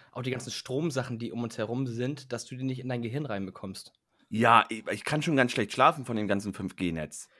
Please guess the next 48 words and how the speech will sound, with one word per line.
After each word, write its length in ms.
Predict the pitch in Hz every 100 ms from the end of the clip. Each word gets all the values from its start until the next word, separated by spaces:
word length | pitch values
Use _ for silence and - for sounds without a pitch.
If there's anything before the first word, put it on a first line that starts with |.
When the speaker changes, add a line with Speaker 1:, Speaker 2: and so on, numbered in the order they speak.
| _ -
Speaker 1:
Du, 120 | 180
ich 120 | 156
muss 160 | 202 220
dir 60 |
aber 100 | 135
auch 40 | 127
mal 160 | 123
sagen, 240 | 113 143 147 - _
äh, 120 | - 123 131
wo 140 | 143
du 80 | 160
das 100 | 135
jetzt 160 | 131
gerade 220 | - 123 117
sagst, 400 | 131 131 - -
äh, 140 | 110
mit 200 | 107 107
dem 560 | 107 104 98 95 90 92 _
Maya 480 | - 107 107 117 107
und 120 | 101
mit 100 | 107
den 80 | 107
ganzen 180 | 107
Verschwörungstheorien, 840 | - 104 - 120 110 - 110 110 110 - - -
äh, 260 | - 113 110 - - _
da 120 | - 113 120
will 80 | 165
ich 60 |
mal 100 | 156
ganz 240 | 143 196 -
kurz, 300 | - 175 -
ganz 160 | 135
schnell 240 | - 147 151
jetzt 140 | 127
gleich 160 | 156 131
schon 160 | 127
mal 200 | 113 - -
am 160 | 120 -
Anfang 380 | 156 - 120
darauf 280 | 98 92 98
kommen. 300 | - 113 170 _ - _ -
Äh, 240 | 123 120 - _ -
Corona, 520 | - 160 226 117 147
noch 140 | 143
mal 320 | 131 131 - - -
eine 160 | 107 123
schnelle 320 | - 120 107
Sache. 340 | 107 143 214